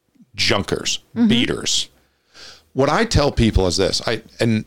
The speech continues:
Speaker 1: and you and I had the conversation, and Moses, our oldest son, had the conversation when he was buying his car. And you said to me, you said, um, you know, "Is this car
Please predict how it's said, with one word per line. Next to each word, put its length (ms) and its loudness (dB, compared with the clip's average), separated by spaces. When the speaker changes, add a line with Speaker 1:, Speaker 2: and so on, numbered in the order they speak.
Speaker 1:
and 180 2
you 140 4
and 100 2
I 100 0
had 180 2
the 80 0
conversation, 720 0
and 160 0
Moses, 500 2
our 140 0
oldest 320 0
son, 220 -2
had 160 -2
the 80 0
conversation 720 -2
when 100 0
he 160 -2
was 160 2
buying 300 -4
his 120 -4
car. 280 -4
And 200 0
you 120 2
said 280 2
to 60 0
me, 240 2
you 80 0
said, 400 0
um, 560 0
you 140 2
know, 160 4
"Is 120 2
this 160 2
car 480 2